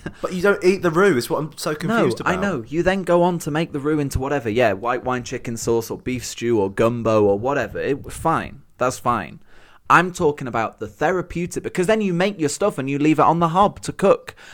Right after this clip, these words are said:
Speaker 2: I'm talking about making the roux is the therapeutic part of this.
Speaker 1: But at what point is the roux finished? That's, that's my issue here.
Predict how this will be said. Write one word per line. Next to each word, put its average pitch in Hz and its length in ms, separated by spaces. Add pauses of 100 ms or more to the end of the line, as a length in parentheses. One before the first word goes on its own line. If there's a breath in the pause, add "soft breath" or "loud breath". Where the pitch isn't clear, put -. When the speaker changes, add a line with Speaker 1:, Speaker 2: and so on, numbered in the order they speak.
(140 loud breath)
Speaker 2:
I'm 190 240
talking 139 340
about 113 240
making 127 460
the 120 80
roux 107 420
is 98 120
the 104 100
therapeutic 110 960
part 113 400
of 104 140
this. - 420 (400 soft breath)
Speaker 1:
But 165 140
at 151 120
what 165 220
point 160 240
is 123 140
the 127 80
roux 117 240
finished? 110 560
That's, - 240 (180)
that's - 300
my 117 140
issue 113 340
here. 80 260